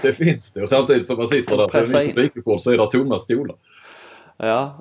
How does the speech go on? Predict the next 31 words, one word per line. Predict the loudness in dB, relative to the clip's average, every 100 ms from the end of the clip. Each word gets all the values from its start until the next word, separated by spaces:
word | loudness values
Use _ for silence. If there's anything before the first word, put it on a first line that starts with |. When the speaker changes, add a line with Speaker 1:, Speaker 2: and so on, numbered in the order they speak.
| -12
Speaker 2:
eh, | -6
jag | -2 0 0
hörde, | -2 -4
där | -6
är | -6
ju | -8
faktiskt, | -10 -14 -14
eh, | -10 -10
sponsorer | -12 -10 -6 -6 -8
som | -14 -10
har, | -6 -4 -4 -6 -8
eh, |
köpt | -6 -6 -8 _ -18
säsongskort | -12 -6 -6 -4 -6 -6
som | -8
inte | -8 -4
var | -4
på | -4 -4
en | -4
enda | -6 -6
match | -8 -12 -12
den | -8 -8
här |
säsongen. | -8 -10 -12 -12 -18 _ _ _ _ _ _ _
Speaker 1:
Ja. | -16 -14 -12
Speaker 2:
Och | -6
visst, | -6 -6
då | -8
är |
det | -6
svårt | -2 -2 -2